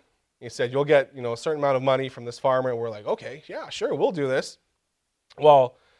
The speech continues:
week and a half in, uh, we were, we were dying. It was hot, um, humid. The, the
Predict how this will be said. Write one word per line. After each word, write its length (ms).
week 200
and 100
a 40
half 280
in, 360
uh, 380
we 140
were, 240
we 120
were 100
dying. 460
It 100
was 220
hot, 400
um, 500
humid. 640
The, 260
the 240